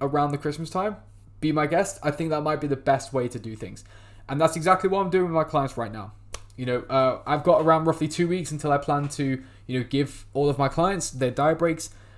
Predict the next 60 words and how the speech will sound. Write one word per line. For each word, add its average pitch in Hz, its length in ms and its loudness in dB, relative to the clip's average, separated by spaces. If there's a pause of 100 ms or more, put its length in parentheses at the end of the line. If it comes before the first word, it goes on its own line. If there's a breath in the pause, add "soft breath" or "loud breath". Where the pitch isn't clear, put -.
(140 soft breath)
Uh, 123 240 2
until 165 300 2
then, 180 320 4
it's 147 180 -2
a 147 60 -2
case 143 340 -2
of 131 320 2
just, 131 260 -6
you 131 80 -4
know, 123 120 0
whatever 143 320 2
social 147 280 0
occasions 139 340 0
they've 127 100 -2
got 131 160 -2
coming 123 200 -2
up, 196 240 0 (200)
uh, 123 260 -2
you 123 80 -6
know, 120 120 -2
we 131 160 2
are 127 280 4 (260 loud breath)
planning 143 240 0
in 131 80 0
advance, 175 360 2
we 143 100 0
are 135 120 2
banking 135 340 -2
calories, 170 540 4
we 135 100 2
are 123 160 4
setting 127 380 -2
plans 127 320 -4
in 113 100 -8
place. 160 340 -2 (480 soft breath)
But 143 180 4
the 156 100 6
emphasis 180 340 2
is 156 100 -2
very 175 220 4
much 180 220 0
still 170 220 0
pushing 175 360 0
for 165 120 0
the 165 80 2
next 165 240 -2
couple 156 180 -4
of 160 80 0
weeks, 185 480 -4
uh, 139 180 2
you 143 60 -2
know, 135 100 0
trying 147 280 -4
to 147 180 0
take 147 240 -4
as 127 100 -4
much 135 220 -6
progress 131 340 2
as 123 80 -12
possible 165 520 0